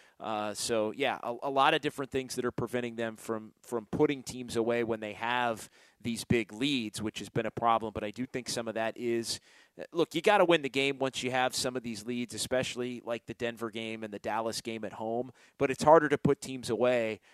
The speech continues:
when, when your overall talent level is, is in a, in a little bit of, of a different place.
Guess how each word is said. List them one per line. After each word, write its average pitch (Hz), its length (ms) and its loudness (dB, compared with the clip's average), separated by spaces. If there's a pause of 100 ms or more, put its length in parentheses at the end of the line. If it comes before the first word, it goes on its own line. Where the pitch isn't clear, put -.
(140)
when, 117 360 -2
when 123 160 -6
your 113 160 0
overall 113 320 2
talent 113 400 -4
level 101 400 -4
is, 98 320 -6
is 104 460 -8
in 117 140 -8
a, 101 260 -6
in 113 120 -10
a 107 60 -6
little 107 220 -2
bit 104 260 -4
of, 104 340 -10
of 107 180 -8
a 98 40 -8
different - 380 -10
place. - 400 -6